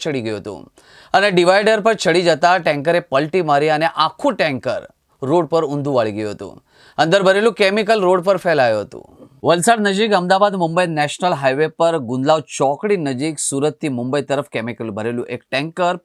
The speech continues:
પૂર ઝડપે પસાર થઈ રહ્યું હતું. એ વખતે જ ટેન્કર ચાલકે અચાનક સ્ટીયરિંગ પરથી કાબુ ગુમાવતા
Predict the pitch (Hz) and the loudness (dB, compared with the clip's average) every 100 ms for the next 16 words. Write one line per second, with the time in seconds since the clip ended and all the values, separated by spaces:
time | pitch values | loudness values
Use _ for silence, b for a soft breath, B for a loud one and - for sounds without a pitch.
0 | - 226 202 156 139 165 - 117 123 120 | -4 -4 0 -2 -2 -4 -4 -4 -4 -4
1 | 120 110 101 98 78 - _ _ _ _ | -6 -6 -8 -10 -14 -20 _ _ _ _
2 | 151 175 180 202 226 214 180 175 208 196 | 2 2 2 0 0 -2 0 0 0 2
3 | 170 180 180 202 - 147 165 170 175 - | 2 0 0 0 0 0 0 -2 -4 -6
4 | 196 202 233 208 190 156 180 139 135 156 | 0 2 0 -2 -6 -4 -4 -2 0 -2
5 | 117 120 135 143 160 | -4 -2 -2 -2 0